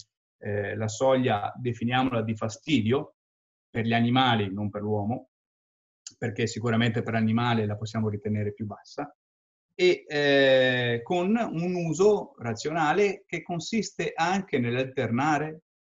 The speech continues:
i principi attivi ad uso insetticida.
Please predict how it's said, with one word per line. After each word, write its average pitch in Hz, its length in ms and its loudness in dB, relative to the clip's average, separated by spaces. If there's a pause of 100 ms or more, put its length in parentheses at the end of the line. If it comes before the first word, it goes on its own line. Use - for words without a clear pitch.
i 117 100 -6
principi 120 420 -2
attivi 113 500 -4
ad 110 180 -8
uso 107 400 -2
insetticida. 107 720 -8